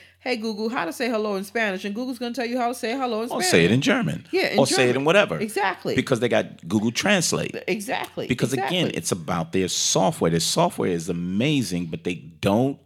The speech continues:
Speaker 2: transfer it well into a hardware device.
Speaker 1: Well, I mean, the only, and you, and we already know, um,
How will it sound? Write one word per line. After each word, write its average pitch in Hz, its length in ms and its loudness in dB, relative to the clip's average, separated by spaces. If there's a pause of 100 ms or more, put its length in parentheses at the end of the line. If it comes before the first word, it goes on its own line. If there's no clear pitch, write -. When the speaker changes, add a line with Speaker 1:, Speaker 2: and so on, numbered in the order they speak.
Speaker 2:
transfer 107 760 -4
it 117 220 -8
well 78 560 -2
into 117 540 -4
a - 140 -2
hardware 170 600 0
device. - 580 -8
Speaker 1:
Well, 254 500 -4 (520)
I 202 80 0
mean, 220 340 -6
the 220 140 0
only, 262 360 -6
and 220 100 -4
you, 214 280 -4
and 180 180 -2
we 247 160 -4
already 190 360 -2
know, 165 380 -2 (520)
um, 147 400 0